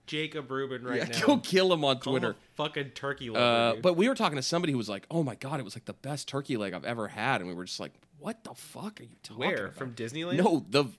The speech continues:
Speaker 2: the, which I don't think this counts as a little festival, but you could tell me if I'm wrong.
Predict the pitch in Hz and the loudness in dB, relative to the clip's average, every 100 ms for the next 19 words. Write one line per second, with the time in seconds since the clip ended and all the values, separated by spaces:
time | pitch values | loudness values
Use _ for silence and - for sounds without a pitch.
0 | - 123 123 - 135 180 - 165 247 - | -4 2 2 2 2 4 8 10 10 6
1 | - 147 147 127 139 - 147 147 135 143 | -2 0 2 2 2 4 2 2 0 2
2 | 143 143 143 139 156 131 120 127 117 127 | 2 4 2 4 0 2 0 -2 0 0
3 | 123 117 110 113 131 147 | 2 0 0 2 0 -2